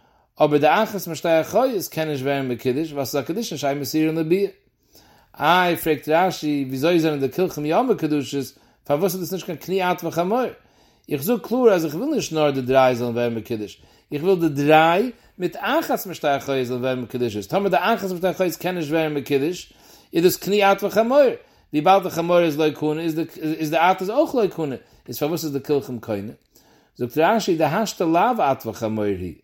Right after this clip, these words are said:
ווייל דאס, וואס איינער חיות מקודש איז, איז פשוט אלס א ספק. ווייל ווי באלד איך ווייס נישט, וועלכע איך מקודש געווען, קומט אויס, אז יעדער איינער איז א ספק,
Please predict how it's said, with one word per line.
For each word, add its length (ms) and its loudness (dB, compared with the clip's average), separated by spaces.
ווייל 200 6
דאס, 220 0
וואס 160 -2
איינער 280 0
חיות 340 4
מקודש 480 -4
איז, 120 -2
איז 100 -6
פשוט 320 -6
אלס 180 -4
א 40 -4
ספק. 540 -6
ווייל 120 2
ווי 80 4
באלד 260 4
איך 120 -6
ווייס 420 2
נישט, 260 -8
וועלכע 380 0
איך 160 -8
מקודש 500 2
געווען, 360 -2
קומט 240 -6
אויס, 600 2
אז 180 -4
יעדער 360 2
איינער 240 -2
איז 140 0
א 80 0
ספק, 560 -2